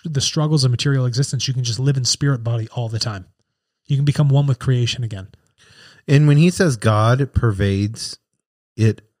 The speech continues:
Speaker 2: all over.
Speaker 1: Yeah.
Speaker 2: That, that, like, kind of confused me. Like, God pervades it all over. Like, th-, those, those are interesting words in the way that it, I know it's translated to English, but
Speaker 1: Yeah.
Speaker 2: God pervades it all over. So when I look at non-duality,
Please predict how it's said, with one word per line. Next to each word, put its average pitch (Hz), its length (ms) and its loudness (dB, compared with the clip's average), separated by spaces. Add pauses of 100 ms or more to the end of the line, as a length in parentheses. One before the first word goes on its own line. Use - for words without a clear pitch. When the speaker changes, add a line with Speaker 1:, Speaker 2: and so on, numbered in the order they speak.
(340)
Speaker 2:
all 92 340 -2
over. 82 420 -4 (400)
Speaker 1:
Yeah. - 180 -18 (540)
Speaker 2:
That, 123 200 2
that, 131 200 4
like, 139 220 2
kind 135 180 -2
of 104 140 -6
confused 98 460 -10
me. 90 180 -10
Like, 87 340 -10
God 110 340 -4
pervades 98 500 -8
it 90 220 -8
all 90 240 -8
over. 78 420 -12 (160)
Like, 90 260 -10 (260)
th-, 110 160 -4
those, 123 300 2
those 127 240 2
are 135 80 4
interesting 110 500 0
words 98 220 -2
in 98 80 0
the 95 80 -2
way 92 120 -2
that 85 180 -6
it, 76 140 -8 (120)
I 104 60 -4
know 110 140 4
it's 98 120 -2
translated 90 440 -6
to - 60 -16
English, 82 340 -8
but - 300 -10
Speaker 1:
Yeah. 107 340 -10
Speaker 2:
God 127 300 2
pervades 104 720 0 (500)
it 104 140 -2
all 78 280 -4
over. 73 300 -4
So 107 200 -2
when 117 140 4
I 117 100 4
look 127 220 0
at 104 140 2
non-duality, 104 960 0